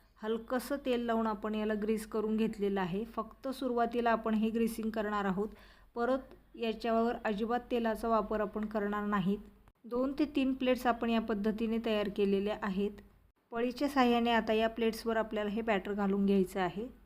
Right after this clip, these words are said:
तांदूळ आणि पाण्याचं मिश्रण हे फार घट्ट किंवा पातळ असू नये याची काळजी घ्यावी, नाहीतर पापड व्यवस्थित होत नाहीत. शक्य तेवढं पातळ हे मिश्रण घालण्याचा प्रयत्न करावा. आता पाणी उकळल्यानंतर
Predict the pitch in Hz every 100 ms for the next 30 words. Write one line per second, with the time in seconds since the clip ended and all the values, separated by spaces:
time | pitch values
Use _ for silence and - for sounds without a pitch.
0 | _ 226 247 294 269 254 254 233 233 233
1 | 247 254 233 220 214 202 247 240 247 233
2 | 226 240 233 247 254 247 226 233 233 226
3 | 226 226 220 208 208 - 226 214 226 220
4 | 208 208 202 202 233 233 220 226 220 214
5 | 208 - 240 220 226 226 196 185 202 -
6 | - _ _ _ - - 254 226 - 269
7 | 277 269 269 269 226 220 240 233 247 247
8 | 233 233 240 233 220 214 208 220 214 208
9 | 196 202 202 190 185 214 294 - _ _
10 | - 254 254 240 247 277 277 254 254 254
11 | 262 233 208